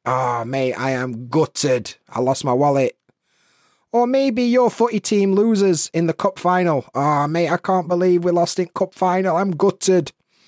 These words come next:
This kind of expression, very disappointed, right? We also use it as a reaction to somebody else's bad news. Your mate calls you, it's like, "Dan,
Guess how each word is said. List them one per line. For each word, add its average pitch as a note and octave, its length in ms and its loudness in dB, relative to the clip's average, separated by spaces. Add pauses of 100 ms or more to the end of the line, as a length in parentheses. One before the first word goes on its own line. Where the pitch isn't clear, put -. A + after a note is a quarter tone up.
(680)
This D3+ 240 -2
kind C#3 240 0
of B2+ 60 4
expression, A2 460 -2
very C3 240 2
disappointed, F#2 640 -4
right? C#3+ 240 -6 (380)
We B3+ 160 0
also C#4+ 340 2
use G#3 400 0
it G#2+ 220 0 (360)
as C#3 140 0
a D3 80 2
reaction D3+ 580 0
to C#3+ 100 -2
somebody C3 300 2
else's B2+ 320 -2
bad A#2+ 220 0
news. A2 420 -2 (440)
Your C#3 120 0
mate C#3+ 220 -2
calls B2+ 300 0
you, C#3+ 60 2
it's C3 100 -2
like, C3 340 0
"Dan, A3 380 0